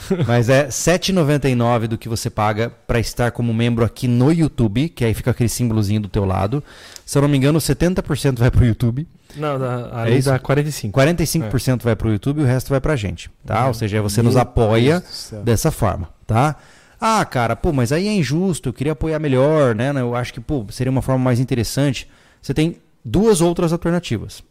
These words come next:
Speaker 2: A primeira é você assinando o nosso portal, né? Ou seja, que é uma área de conteúdos exclusivos, com uma comunidade exclusiva, com um monte de vídeos que não vem aqui pro YouTube. Lá você paga quarenta e nove e noventa por mês,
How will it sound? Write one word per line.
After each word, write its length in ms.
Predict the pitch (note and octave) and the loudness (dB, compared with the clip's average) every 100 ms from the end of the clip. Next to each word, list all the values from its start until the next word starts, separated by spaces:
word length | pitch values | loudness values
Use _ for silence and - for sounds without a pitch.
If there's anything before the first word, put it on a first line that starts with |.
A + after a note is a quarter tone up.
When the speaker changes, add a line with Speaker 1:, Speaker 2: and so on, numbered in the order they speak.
| _ - | _ -8
Speaker 2:
A 100 | A#2 | 0
primeira 440 | C3 B2 C3+ F#3+ - _ _ - | 2 4 2 0 -8 _ _ -4
é 80 | A#2 | 0
você 500 | A#2 - B2 A#2 A#2 | 0 2 2 2 -2
assinando 400 | A2 - A2+ G#2+ | -6 -2 0 2
o 40 | |
nosso 220 | G2+ G2+ - | 0 -2 -2
portal, 580 | A2+ G#2 B2+ F#3+ - _ | -2 -2 -2 -2 -8 _
né? 120 | G#2 | -2
Ou 60 | C3 | -2
seja, 220 | A#2+ G2 | 0 0
que 120 | - | 0
é 20 | G#2+ | 0
uma 120 | G#2 | 0
área 140 | G#2+ | 0
de 160 | G2+ G#2 | -2 -6
conteúdos 380 | A2+ G2+ G2+ G2 | -6 -2 -2 -4
exclusivos, 680 | - G3+ B2+ C#3+ C#3+ A2+ G#2+ | -2 -2 0 0 0 -2 -6
com 360 | - A2 G2+ F#2+ | -6 -4 -4 -6
uma 140 | A2+ G2+ | -4 -2
comunidade 500 | A2+ G#2+ G#2+ B2 A2+ | -2 -2 0 -2 -2
exclusiva, 720 | - D#3 B2 A#2 C3 G#2+ A2 | -8 -6 -4 0 0 0 -2
com 100 | - | -2
um 20 | G#2+ | -2
monte 340 | G2 A#2 D3 A#2+ | 0 2 0 0
de 60 | |
vídeos 460 | G#2 A2 G#2+ G2 G#2 | -2 -2 -4 -6 -10
que 80 | - | -2
não 180 | A#2 D3+ | 2 2
vem 200 | B2 C#3 | 2 2
aqui 160 | A#2 G#2+ | 0 -4
pro 140 | - | -4
YouTube. 420 | G2+ F#2+ A2+ B2+ D3+ - - - - | -4 -2 -2 -2 -8 -14 -20 -20 -8
Lá 100 | A2 | -6
você 120 | G#2 A#2 | -4 -2
paga 220 | A#2 A2+ | 0 0
quarenta 260 | A2 G#2+ A2 | 0 0 0
e 40 | |
nove 180 | G#2+ G2+ | 0 2
e 40 | |
noventa 340 | G#2 G2+ G2 G2 | 0 0 -2 -2
por 160 | A#2 | 0
mês, 460 | G2+ G2 G2+ - - | 0 -2 -4 -8 -12